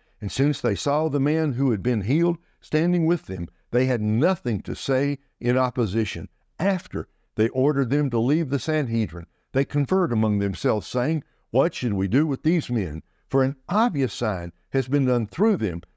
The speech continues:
clear to everyone living in Jerusalem, and we cannot deny it. But so that this does not spread any further among the people, let's threaten them against speaking to anyone in this name again." So they called for them and ordered them not to speak or teach at all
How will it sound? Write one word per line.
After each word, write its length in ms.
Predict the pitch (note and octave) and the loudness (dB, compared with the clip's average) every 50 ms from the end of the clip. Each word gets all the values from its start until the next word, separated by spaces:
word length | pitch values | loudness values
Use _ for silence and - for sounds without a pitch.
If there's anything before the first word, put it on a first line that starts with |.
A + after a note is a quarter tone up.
| _ _ | _ _
clear 320 | _ - F3 A#3 B3 A#3+ | _ 0 2 2 2 2
to 180 | - - - - _ | 0 -2 -10 -8 _
everyone 600 | - E3+ G#3 G3+ G#3+ F#3 D3 A#2+ G#2+ G2+ G2+ G#2+ | -2 -2 0 2 0 0 0 0 0 0 0 2
living 300 | B2 E3+ G#3+ G#3 D3+ B2+ | 2 2 2 2 0 0
in 100 | B2 A2+ | 0 0
Jerusalem, 600 | G#2+ A2+ G#2+ G2+ B2 F3 A#3+ - - G#2+ G2 G2 | 0 0 0 2 2 0 0 -2 -2 -2 0 0
and 140 | G2 F#2+ F#2+ | 0 0 0
we 140 | A2 E3 A3 | 0 -2 -2
cannot 460 | - - - C3+ C3 B2+ B2+ B2+ - | -2 -2 -2 0 0 0 -2 -2 -2
deny 340 | - C3+ C#3+ D#3+ F3 F3+ C3 | -2 0 0 0 0 -2 -2
it. 160 | F#2+ F#2 _ _ _ _ _ _ _ | -4 -6 _ _ _ _ _ _ _
But 100 | C#3 B2+ | -4 -2
so 220 | - - D#3+ D3+ | 0 0 0 2
that 160 | B2 A2+ - | 0 -2 0
this 180 | - D#3 F3+ - | 0 0 0 0
does 220 | _ C3 B2 G2 | _ -2 0 0
not 160 | C3 A#2+ G2+ | 0 -4 -4
spread 320 | - - - C#3+ C#3 A#2+ G2+ | -6 -4 0 0 2 2 2
any 160 | G#2 G#3+ G2+ | 0 0 -2
further 360 | - - D#3+ F3 E3+ C#3+ A#2 | 0 0 2 2 2 2 0
among 280 | A#2 A#2 A#2 A#2 A2+ G2 | 0 0 2 2 0 0
the 80 | F2+ | -2
people, 420 | F2+ - F3+ G#3 G#3 - G#3 D3+ _ _ _ _ _ | 0 0 0 0 2 -2 -8 -10 _ _ _ _ _
let's 220 | - C3 - - - | 0 0 0 -2 -8
threaten 420 | _ - C3 E3 E3 - C3+ B2 | _ 0 0 0 0 0 -2 0
them 180 | B2+ D#3 E3 D3+ | 2 2 2 2
against 300 | - G2+ A#2+ G#2 - - | 0 0 -2 -4 -6 -14
speaking 400 | - - D#3 E3 - - D3+ B2 | 0 0 0 0 2 0 -2 -2
to 120 | - B2+ _ | -2 -4 _
anyone 540 | - D#3+ F#3+ G#3+ G3 D3 A2 F2+ E2 E2 D#2+ _ _ _ _ | 0 2 2 4 2 2 0 -2 -4 -8 -12 _ _ _ _
in 180 | A#2+ C#3 D3 | 0 2 2
this 220 | C3 A#2 G2 - - | 2 2 0 0 -2
name 280 | A#2+ B2 B2+ D#3 E3+ | 0 0 2 2 0
again." 360 | D3 A2 G2 G#2+ F#2 F2 E2+ _ _ _ _ | 0 0 -2 -2 -2 -4 -6 _ _ _ _
So 220 | _ - - C#3+ C3 | _ 0 0 2 2
they 200 | G#2+ G#2 G2 F2+ | 2 0 -2 -2
called 480 | _ - - - D3+ D#3+ F3 F3 D#3 | _ -4 -4 -2 0 0 0 -2 -2
for 100 | - D#3 | -2 -2
them 320 | C#3+ A#2+ D#3 F3 F#3 G3 F3+ - _ _ _ | -2 0 0 0 0 -2 -4 -8 _ _ _
and 160 | - F2+ F#2 | -6 -4 -2
ordered 380 | F#2+ G#2 B2+ D#3 D#3+ D3+ D3 B2+ | 0 0 0 0 0 0 0 0
them 200 | C#3 D#3 D3 C3 | 0 0 0 2
not 220 | B2+ D3 C#3+ C#3 | 0 0 0 -2
to 100 | _ A#2 | _ -10
speak 400 | G#2 - _ - D#3 E3 - - | -10 -8 _ 0 0 0 0 -4
or 40 | B2 | -6
teach 300 | - - D3+ F3 E3 - | 0 2 0 0 2 0
at 80 | F3 D3 | 0 2
all 320 | C3+ A#2+ F#2+ D#2+ D#2+ D#2+ | 2 0 0 -4 -10 -14